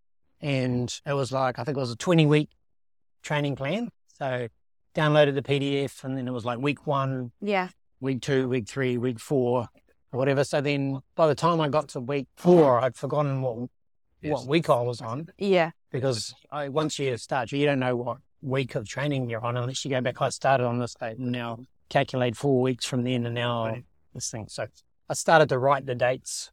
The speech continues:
Speaker 1: So I printed out and started to write the dates on the P D F
Speaker 2: Yeah.
Speaker 1: across all twenty weeks of the P D F. So then I knew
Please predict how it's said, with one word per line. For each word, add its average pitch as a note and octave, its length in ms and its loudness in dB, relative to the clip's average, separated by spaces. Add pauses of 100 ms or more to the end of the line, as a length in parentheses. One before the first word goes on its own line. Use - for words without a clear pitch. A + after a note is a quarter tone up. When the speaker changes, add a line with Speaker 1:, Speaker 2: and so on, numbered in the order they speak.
Speaker 1:
So - 140 -6
I - 20 -2
printed D3+ 280 6
out D3+ 100 6
and C#3 100 0
started C3+ 260 0
to A#2+ 120 0
write C3 240 0
the A#2+ 80 -8
dates A#2+ 320 -8
on A#2+ 140 -8
the A2 80 -10
P C#3 220 -10
D A#2+ 260 -6
F - 220 -16
Speaker 2:
Yeah. F#3+ 220 -2 (140)
Speaker 1:
across C#3 340 4
all D3 200 4
twenty C#3+ 260 0
weeks C3+ 320 -4
of C#3 80 -8
the - 40 -16
P C3+ 160 -6
D B2+ 140 -4
F. A#2+ 100 -14
So B2+ 160 -10
then B2 160 -8
I B2 120 -6
knew B2+ 340 -4